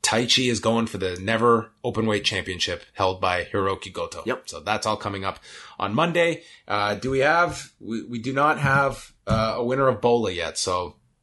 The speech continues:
Speaker 1: tune into the site. We'll,
Speaker 2: Okay.
Speaker 1: we'll keep everyone on the edge of their seat. Thank you to everyone that tuned in,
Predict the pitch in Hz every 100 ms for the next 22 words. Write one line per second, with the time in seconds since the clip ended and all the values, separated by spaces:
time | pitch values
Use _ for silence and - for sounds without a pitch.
0 | _ _ - 127 120 110 85 - 78 78
1 | - 87 82 82 - 78 90 90 101 -
2 | 107 101 107 98 90 87 85 80 _ -
3 | 101 101 104 92 - 98 85 - - -
4 | 185 226 208 185 180 180 165 147 - 175
5 | 151 147 143